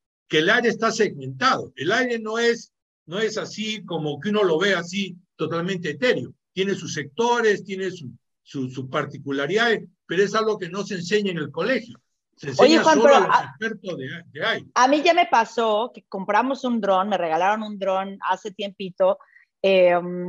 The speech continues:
Speaker 2: de regalo, creo que de Navidad, no sé de dónde me lo trajeron, pero no era de aquí, no era de aquí de España,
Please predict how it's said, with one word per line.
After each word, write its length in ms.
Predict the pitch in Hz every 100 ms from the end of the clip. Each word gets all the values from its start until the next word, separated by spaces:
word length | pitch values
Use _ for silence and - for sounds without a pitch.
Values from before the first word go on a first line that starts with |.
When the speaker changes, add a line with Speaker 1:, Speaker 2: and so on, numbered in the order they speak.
| 180
Speaker 2:
de 180 | 175 180
regalo, 380 | 180 180 190 220
creo 160 | 220
que 100 | 226
de 80 | 220
Navidad, 440 | 185 165 170 196 202
no 220 | 214 208
sé 180 | 240 269
de 140 | 247 214
dónde 300 | 214 226 233
me 100 | 202
lo 100 | 180
trajeron, 420 | 175 - 175 185
pero 140 | 180
no 160 | 175 180
era 180 | 190 196
de 80 | 185
aquí, 400 | 175 - 190 202
no 80 | 180
era 120 | 180
de 80 | 180
aquí 180 | -
de 60 | 185
España, 460 | 185 190 185 190